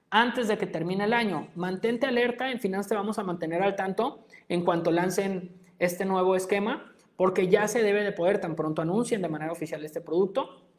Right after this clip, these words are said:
que tomes un crédito Infonavit para comprar un terreno de uso habitacional. Todavía no existe, hay que estar alertas en las siguientes semanas.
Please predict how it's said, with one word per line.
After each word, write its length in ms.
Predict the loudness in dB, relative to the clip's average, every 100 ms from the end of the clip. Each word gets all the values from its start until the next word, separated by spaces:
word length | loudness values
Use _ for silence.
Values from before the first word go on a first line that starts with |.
| _ _ _ _
que 120 | -2 2
tomes 320 | 2 2 0
un 80 | 0
crédito 240 | 0 -2
Infonavit 520 | -4 -2 -2 -2 -6 -20 -20 2
para 200 | 4 4
comprar 280 | 2 0 -2
un 100 | 0
terreno 340 | 0 0 2
de 80 | 2
uso 240 | 2 2
habitacional. 680 | 2 2 0 -2 -6 -6 -10 -16 _ _ _ _ _ 6
Todavía 440 | 8 6 6 4
no 80 | 2
existe, 720 | -2 -4 -2 -4 -6 -12 _ _ 2
hay 200 | 4 4
que 80 |
estar 200 | 2 4
alertas 440 | 2 2 0 -2 -4
en 100 | -4
las 120 | -4
siguientes 360 | -2 -4 -4 -4
semanas. 500 | -4 -6 -12 -20